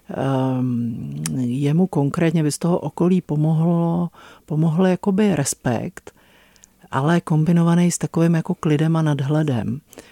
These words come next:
Jo, že, eh, že ten respekt, eh, třeba k nějakým jeho, mm, ať už problémům nebo obecně názorům, rozhodnutím, emocím, ehm,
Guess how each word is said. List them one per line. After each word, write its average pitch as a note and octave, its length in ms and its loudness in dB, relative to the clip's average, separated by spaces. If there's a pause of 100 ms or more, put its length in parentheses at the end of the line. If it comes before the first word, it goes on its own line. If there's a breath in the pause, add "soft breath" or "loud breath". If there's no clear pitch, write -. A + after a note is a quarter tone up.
(140 loud breath)
Jo, D3+ 200 2
že, D#3 300 2 (340 loud breath)
eh, C3+ 320 0
že C3+ 180 -2
ten D3+ 200 -2
respekt, - 560 -4
eh, D3 840 -2
třeba D3 300 -4
k - 140 -20
nějakým C#3+ 400 -2
jeho, C#3+ 560 0
mm, D3+ 300 -4
ať - 160 -6
už D#3+ 80 -2
problémům D3+ 640 0
nebo C#3 380 -2
obecně D3 580 -4
názorům, D3+ 540 0 (540 loud breath)
rozhodnutím, D#3 600 0
emocím, D3+ 600 0 (500 loud breath)
ehm, C#3 1400 -2